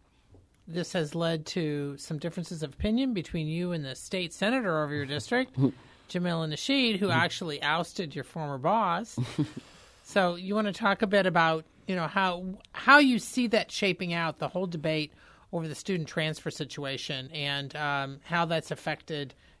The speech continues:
Speaker 1: your relationship with some of your fellow legislators.
Speaker 2: That in,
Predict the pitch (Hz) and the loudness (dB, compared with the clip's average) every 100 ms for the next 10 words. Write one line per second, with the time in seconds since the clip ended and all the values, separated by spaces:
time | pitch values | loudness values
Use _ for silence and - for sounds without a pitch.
0 | - 170 170 156 160 - 170 - 143 - | -10 -4 -2 0 0 0 -4 -4 -6 -8
1 | 147 - 160 143 135 135 - _ _ _ | -10 -6 -6 -4 -6 -8 -10 _ _ _
2 | - - 156 139 143 147 - 135 123 - | -8 -2 -2 0 -4 -6 -6 -8 -8 -18
3 | - 151 - 151 | -2 -2 2 0